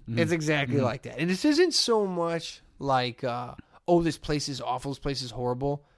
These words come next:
Speaker 2: but it was sad. And the last thing I want on Saturday morning when I'm in a bad mood is sad.
Speaker 1: I had the same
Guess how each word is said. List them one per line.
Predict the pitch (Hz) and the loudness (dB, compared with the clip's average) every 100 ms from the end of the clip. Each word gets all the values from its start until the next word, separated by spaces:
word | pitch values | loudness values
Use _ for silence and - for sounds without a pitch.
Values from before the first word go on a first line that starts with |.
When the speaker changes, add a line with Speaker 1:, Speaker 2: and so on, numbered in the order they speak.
| _ _ _ | _ _ _
Speaker 2:
but | - 131 - | 2 2 0
it | 143 135 | -4 -4
was | 123 113 113 | -4 -8 -8
sad. | - - 131 117 107 98 101 - - - - _ _ _ _ 185 | -8 -8 -4 -2 -2 -4 -8 -16 -16 -16 -18 _ _ _ _ 2
And | 180 | 6
the | |
last | 160 170 165 | 6 4 4
thing | 190 | 6
I | |
want | 170 | 6
on | 151 | 4
Saturday | 165 156 147 | 2 2 2
morning | 143 151 | 2 2
when | 139 | 2
I'm | 135 | 0
in | 135 | 0
a | |
bad | 123 127 127 | 0 0 0
mood | 135 139 | -2 -4
is | 120 - | -6 -4
sad. | - - - 123 123 117 113 117 135 | -4 -4 -4 -2 0 0 -2 -6 -2
Speaker 1:
I | 147 | 0
had | 135 170 160 | 2 0 0
the | 131 | -2
same | - - 135 139 143 139 | -2 0 2 4 2 -2